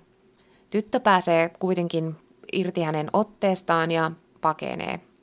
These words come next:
Myöhemmin Jahim pystyttiin osoittamaan syylliseksi tähänkin hyökkäykseen.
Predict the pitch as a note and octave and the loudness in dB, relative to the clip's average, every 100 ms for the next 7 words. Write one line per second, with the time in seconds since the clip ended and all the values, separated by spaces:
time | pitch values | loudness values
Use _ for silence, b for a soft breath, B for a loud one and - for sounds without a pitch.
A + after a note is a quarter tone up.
0 | _ _ _ _ _ - G3+ A3 A#3 G3 | _ _ _ _ _ -2 2 4 4 4
1 | F3+ F3 F3+ F#3 F#3 F3 E3+ E3 D#3+ - | 2 4 4 4 4 2 2 -2 -4 -8
2 | - D#3 - F#3+ G3 F#3+ D#3+ D#3 D3+ D#3 | -6 0 0 4 2 0 -4 -2 -4 -4
3 | E3 D3+ D#3 - - - D#3 D3+ D3+ - | -4 -4 -4 -8 -10 -8 -6 -6 -6 -8
4 | D3+ D3 - - - - - - - - | -8 -8 -8 -10 -12 -12 -10 -12 -12 -14